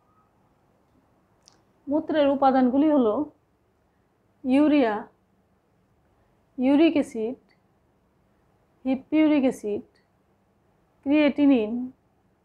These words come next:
ketone বডিজ, ক্রিয়েটিন,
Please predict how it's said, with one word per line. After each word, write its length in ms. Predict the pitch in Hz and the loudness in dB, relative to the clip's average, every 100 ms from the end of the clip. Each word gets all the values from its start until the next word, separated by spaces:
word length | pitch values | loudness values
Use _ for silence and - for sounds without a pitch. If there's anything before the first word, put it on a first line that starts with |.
| _ _ _ _ - | _ _ _ _ -6
ketone 360 | 277 339 320 | -2 2 4
বডিজ, 600 | 277 233 220 233 - _ _ _ _ _ _ _ _ _ - | 4 2 -2 -6 -10 _ _ _ _ _ _ _ _ _ -6
ক্রিয়েটিন, 720 | 262 285 277 247 220 233 | 0 2 2 -2 -6 -6